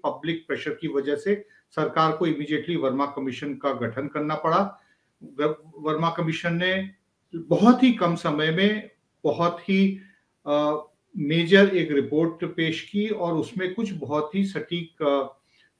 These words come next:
अ, recommendations किए और जिसके चलते हमारे criminal लॉ में amendment हुए।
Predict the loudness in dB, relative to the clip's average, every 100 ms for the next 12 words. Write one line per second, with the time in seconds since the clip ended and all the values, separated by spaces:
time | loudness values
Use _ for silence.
0 | -8 -2 0 2 2 2 2 2 0 -4
1 | -4 -2 0 0 -2 -2 0 2 2 0
2 | 2 4 4 2 2 2 0 -2 0 0
3 | 2 2 4 2 0 0 0 0 -2 -10
4 | -18